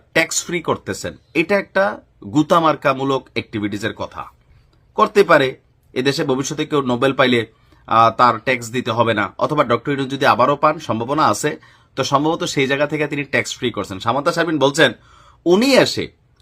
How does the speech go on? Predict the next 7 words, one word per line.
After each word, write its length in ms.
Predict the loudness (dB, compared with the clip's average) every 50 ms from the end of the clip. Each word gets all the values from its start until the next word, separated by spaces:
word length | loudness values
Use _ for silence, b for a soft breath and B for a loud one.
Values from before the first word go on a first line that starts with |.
| _ -6
নিজের 440 | 2 6 6 6 6 6 -2 -4 -4
প্রতিষ্ঠানের 760 | -4 -4 -4 -2 -4 -6 -2 0 2 2 2 2 0 -2 -6 _ _ _ -8
মামলাগুলো 840 | -4 2 4 4 4 4 2 2 0 0 2 0 2 2 2 0 0
উইথড্র 420 | -2 -2 -2 -2 -2 -2 -2 -2 -2
করতেছেন। 580 | -2 -4 -8 -8 -8 -12 -10 -8 -10 -10 -10 -14 _ _ _ _ _ _ _ _ _ _ _ _ _ _ _ _ _ _ _ _ _ 0
এই 160 | 0 2 2
যে 180 | 2 0 -2